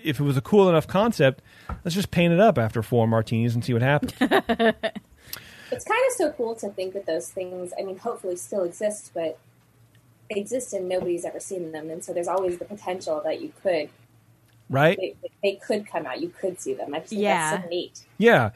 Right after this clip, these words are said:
Speaker 1: Uh, McKim died in, like, I think, two thousand nine, and it sort of would be cool to, like, reach out to his family, but then that might be also a little weird, too. So,
Speaker 2: Mm.
Speaker 1: uh, the idea of a boat ride seems to be born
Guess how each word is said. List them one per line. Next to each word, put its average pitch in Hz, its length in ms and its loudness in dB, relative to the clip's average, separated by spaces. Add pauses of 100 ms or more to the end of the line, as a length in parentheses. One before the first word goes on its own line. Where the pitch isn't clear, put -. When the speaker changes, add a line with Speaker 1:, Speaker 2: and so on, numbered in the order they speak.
(320)
Speaker 1:
Uh, 151 280 8
McKim 175 440 4
died 160 260 8
in, 156 60 6
like, 135 160 2 (140)
I 143 40 0
think, 160 200 0
two 160 100 2
thousand 127 440 6
nine, 117 500 4
and 123 180 2
it 127 120 -4
sort 190 160 8
of 175 60 8
would 131 100 4
be 117 80 2
cool 123 240 2
to, 113 80 4
like, 104 200 2
reach 113 260 -2
out 107 220 2
to 113 80 -4
his 101 140 -4
family, 110 440 0
but 98 280 -6
then 113 240 -2
that 98 80 -6
might 101 180 -8
be 98 120 -8
also 95 260 -10
a - 20 -8
little 90 200 -10
weird, 90 280 -10
too. 87 240 -10
So, 87 280 -12 (300)
Speaker 2:
Mm. 160 220 -12 (320)
Speaker 1:
uh, 147 220 8
the 160 160 8
idea 202 200 8
of 269 80 4
a 240 60 10
boat 180 260 8
ride 156 220 6
seems 180 300 4
to 226 80 -2
be 202 140 2
born 127 540 4